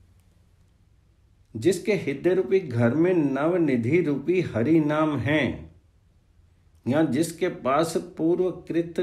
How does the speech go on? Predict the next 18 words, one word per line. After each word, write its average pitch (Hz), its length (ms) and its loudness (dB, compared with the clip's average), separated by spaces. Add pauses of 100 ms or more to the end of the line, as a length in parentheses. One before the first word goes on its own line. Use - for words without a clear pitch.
शुभ 156 540 -6
कर्मों 131 320 -2
की 156 160 -6
कमाई 123 520 -2
है, 135 560 -4 (1120)
वह 147 680 0 (1300)
हरि 180 540 0
उसे 196 300 0
ही 160 160 0
प्राप्त 113 500 -2
होता 101 320 -4
है। 101 420 -8 (3000)
परमेश्वर 190 720 2
ज्ञान 147 560 0
ध्यान 127 460 0
से 185 220 -2
पूर्ण 165 560 0
है 98 520 -4